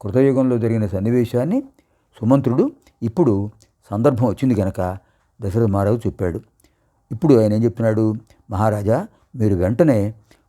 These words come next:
పురోహితుల ద్వారా కాకుండా స్వయంగా మీరు వెళ్ళండి ఆయన దగ్గరికి" అని చెప్పగానే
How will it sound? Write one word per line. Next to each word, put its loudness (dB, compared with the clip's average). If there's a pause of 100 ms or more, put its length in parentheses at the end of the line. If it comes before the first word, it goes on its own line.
(140)
పురోహితుల 2
ద్వారా 4
కాకుండా -2
స్వయంగా 0 (800)
మీరు -2
వెళ్ళండి -4 (1900)
ఆయన 2
దగ్గరికి" -4 (1800)
అని 0
చెప్పగానే 0